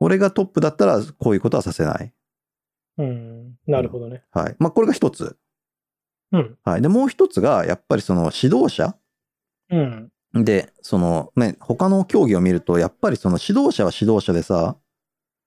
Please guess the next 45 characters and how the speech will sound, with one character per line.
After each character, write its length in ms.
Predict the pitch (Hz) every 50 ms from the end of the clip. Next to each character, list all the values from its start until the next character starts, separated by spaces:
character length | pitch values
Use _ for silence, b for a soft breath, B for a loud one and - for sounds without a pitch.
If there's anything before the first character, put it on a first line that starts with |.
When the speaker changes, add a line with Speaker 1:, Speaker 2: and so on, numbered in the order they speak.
| _ -
Speaker 2:
う 40 |
ん。 40 | 151 135 127 120 113
Speaker 1:
指 200 | - 123 117 160
導 120 | 180 185
者 140 | 180 190 -
講 240 | - - 214 208 -
習 160 | - 101 87
と 100 | - 85
か 100 | - 90
あ 60 | 92
る 60 | 92
わ 60 | 87 87
け 80 | - 87
じ 60 | 80
ゃ 60 | 78
ん。 100 | 101 - _ _ _ _ _ _ _ _ _ _ _ _ _ _ _
Speaker 2:
そ 300 | - - - 180 147 123
う 40 | 110
で 80 | 107 107
す 160 | - - 143
ね。 200 | 135 139 180 - _ _ _
Speaker 1:
ね。 340 | 247 151 101 95 95 98 - _ _
で、 100 | - - -
指 180 | - 117 123
導 140 | 123 127 131
者 100 | - 131
講 240 | - - 135 127 120
習 240 | - - 101 92 90
が 140 | 92 87
あ 40 | 82 -
っ 20 |
て、 220 | - _ _ - 190
指 300 | 151 - - 113 107 113
導 100 | 98 98
者 120 | - - 87
の 80 | 85
資 120 | - - -
格 240 | 92 85 - 95
が 140 | 82 82 80
あ 40 | 76
っ 60 | - _ _ _
て、 360 | - 156 127 95 85 - - _ _ _ _ _ _ _ _ _ _ -
Speaker 2:
う 60 | 143
ん。 300 | 127 120 117 117 143 _ _ _ _
Speaker 1:
で、 380 | - 175 202 196 - - -